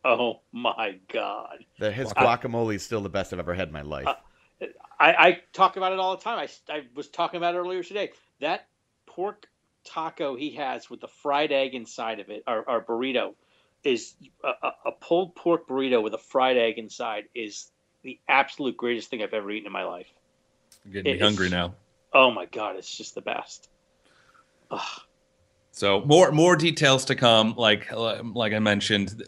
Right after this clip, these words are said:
Speaker 3: so far you got the time or the date, Friday night, and you got the location, Mono Loco, just a block off the Walking Mall. Um,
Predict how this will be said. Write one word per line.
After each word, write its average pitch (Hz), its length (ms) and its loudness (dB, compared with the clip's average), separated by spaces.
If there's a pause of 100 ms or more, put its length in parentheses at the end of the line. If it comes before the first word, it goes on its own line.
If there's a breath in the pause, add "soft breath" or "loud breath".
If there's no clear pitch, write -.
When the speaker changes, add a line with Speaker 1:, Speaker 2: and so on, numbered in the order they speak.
(240)
Speaker 3:
so 131 200 6
far 127 560 8
you 117 140 -6
got 110 360 6
the 113 120 -10
time 156 640 4
or 110 80 -6
the 101 80 -10
date, 147 520 4
Friday 143 380 4
night, 165 460 2 (360)
and 107 220 -4
you 107 60 -4
got 110 120 0
the 110 60 -6
location, 151 720 0
Mono 120 340 4
Loco, 151 460 4
just 131 200 0
a 117 60 2
block 123 300 4
off 120 160 0
the 117 80 0
Walking 139 380 0
Mall. 156 420 6 (340 loud breath)
Um, 104 600 4